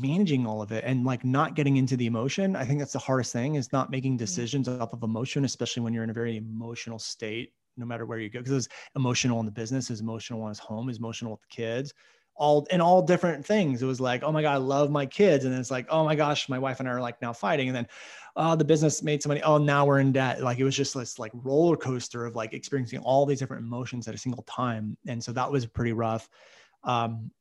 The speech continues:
Speaker 1: but then my daughter was two or three, and my son was four or five, and they were pretty self-sufficient. Like, they could go in the backyard and play. Like, we could have a glass of wine in the backyard, and they weren't bugging us. They were playing with each other.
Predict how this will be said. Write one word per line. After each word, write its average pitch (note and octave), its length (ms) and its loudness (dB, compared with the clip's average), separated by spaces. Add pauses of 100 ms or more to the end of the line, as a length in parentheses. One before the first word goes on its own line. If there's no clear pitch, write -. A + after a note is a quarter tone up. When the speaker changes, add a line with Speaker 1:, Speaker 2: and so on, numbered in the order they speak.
(280)
Speaker 1:
but B2+ 140 -2
then C3+ 320 4 (680)
my B2 440 -4 (100)
daughter C3+ 400 2
was - 800 -6
two B2 1120 -2
or A#2+ 100 -6 (260)
three, A#2 580 -4
and B2 120 -4
my A2+ 120 -4
son A#2+ 460 -2
was A2+ 540 -6 (260)
four C3 260 -2
or A#2+ 40 -2
five, A#2+ 380 -2
and D3+ 140 2
they F3+ 60 8
were A#3+ 100 4
pretty A3+ 180 0
self-sufficient. F3+ 800 -4
Like, A2+ 240 -10 (380)
they D3+ 100 2
could D3+ 160 -4
go D3+ 120 6
in D3+ 40 4
the D3 60 0
backyard B2+ 380 2
and A2 80 0
play. D#3+ 420 6
Like, A2+ 220 0
we B2 60 -4
could A#2+ 140 -4
have A#2+ 100 0
a A2+ 60 -2
glass G#2+ 280 -2
of G#2+ 60 -4
wine C3 160 0
in D3+ 40 0
the C#3+ 60 0
backyard, B2 400 0
and G#2 300 -4
they A2+ 200 -6
weren't A2 360 -8
bugging C#3 300 4
us. A#2+ 140 0
They A2+ 80 -4
were G#2+ 60 -4
playing A2+ 180 -6
with A2 120 -10
each - 140 -6
other. C#3 400 6